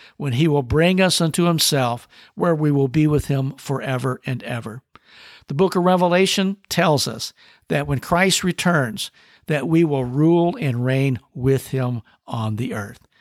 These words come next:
I pray that you and your family or whoever you're able to social distance alongside of in close proximity, that today, this Easter Sunday, that you're rejoicing in the goodness of God, in his grace and his mercy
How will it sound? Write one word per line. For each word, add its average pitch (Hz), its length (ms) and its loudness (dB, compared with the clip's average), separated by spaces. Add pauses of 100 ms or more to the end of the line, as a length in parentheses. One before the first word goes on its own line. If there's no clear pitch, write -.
(340)
I 170 200 0
pray 180 420 0
that 156 180 0
you 165 340 4
and 143 100 0
your 131 120 -2
family 165 480 2
or 120 100 -4
whoever 160 520 0
you're 143 220 2
able 143 280 -2
to 127 300 -8 (220)
social 175 580 2
distance 143 680 0 (180)
alongside 147 800 2
of 143 220 0
in 123 100 -4
close 151 300 0
proximity, 143 760 -2 (500)
that 165 180 0
today, 190 460 2
this 160 220 0
Easter 170 320 2
Sunday, 151 560 2 (200)
that 175 220 0
you're 185 100 -2
rejoicing 165 640 2
in 143 120 0
the 135 100 -2
goodness 143 420 0
of 139 140 -4
God, 131 380 -4 (240)
in 175 140 0
his 131 140 2
grace 165 480 2
and 156 80 0
his 139 140 0
mercy 131 540 0